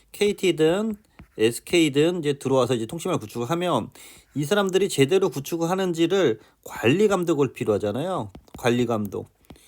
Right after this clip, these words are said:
이 관리 감독하는 거를 이제 감리라 그래요.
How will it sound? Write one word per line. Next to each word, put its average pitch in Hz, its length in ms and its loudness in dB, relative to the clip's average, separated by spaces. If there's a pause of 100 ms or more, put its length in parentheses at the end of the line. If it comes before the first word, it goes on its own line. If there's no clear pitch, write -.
(260)
이 208 200 0
관리 175 360 2
감독하는 170 560 -2
거를 156 180 2
이제 143 140 -2
감리라 139 520 2
그래요. 90 320 -4